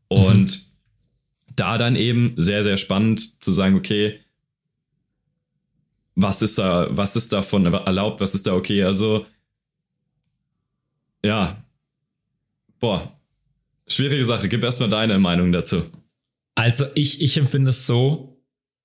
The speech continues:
Speaker 1: solange das Vertrauen nicht gebrochen ist, das man am Anfang der Beziehung ja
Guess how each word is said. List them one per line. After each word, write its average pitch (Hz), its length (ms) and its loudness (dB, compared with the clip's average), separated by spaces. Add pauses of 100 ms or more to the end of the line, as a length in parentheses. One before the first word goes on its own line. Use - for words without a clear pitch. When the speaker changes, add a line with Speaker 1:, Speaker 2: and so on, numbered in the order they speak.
Speaker 1:
solange 127 560 2
das 127 180 -2
Vertrauen 123 560 0
nicht 117 200 2
gebrochen 113 520 -2
ist, - 460 -8
das - 160 -2
man 101 140 2
am 95 100 0
Anfang 104 420 0
der 92 80 0
Beziehung 98 520 0
ja 90 340 -2